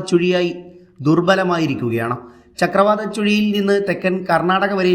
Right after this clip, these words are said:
ന്യൂനമർദ്ദ പാത്തി സ്ഥിതി ചെയ്യുന്നു. ഇതുകൊണ്ട് അടുത്ത നാല്, അഞ്ച് ദിവസം വരെ കേരളത്തിൽ മഴയ്ക്ക് സാധ്യതയുണ്ട്. ജനുവരി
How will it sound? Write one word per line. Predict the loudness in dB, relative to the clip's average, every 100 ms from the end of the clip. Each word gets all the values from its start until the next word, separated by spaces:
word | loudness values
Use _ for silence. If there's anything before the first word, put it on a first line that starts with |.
| 2
ന്യൂനമർദ്ദ | 0 0 0 0 -2 0 2
പാത്തി | 2 0 -4 -6 -6 -14 -16
സ്ഥിതി | -2 -2 0 0
ചെയ്യുന്നു. | -2 -2 -8 -14 -12 -4
ഇതുകൊണ്ട് | -2 0 0 0 0
അടുത്ത | -2 0 0 0 -2
നാല്, | 0 0 0 -2
അഞ്ച് | -2 0 2 2
ദിവസം | -2 -2 -2
വരെ | -2 -4 -2
കേരളത്തിൽ | -2 -2 -2 -4 -2
മഴയ്ക്ക് | -2 -2 -4 -2
സാധ്യതയുണ്ട്. | -2 -2 -4 -4 -8 -14 -20 _ -2
ജനുവരി | 0 2 0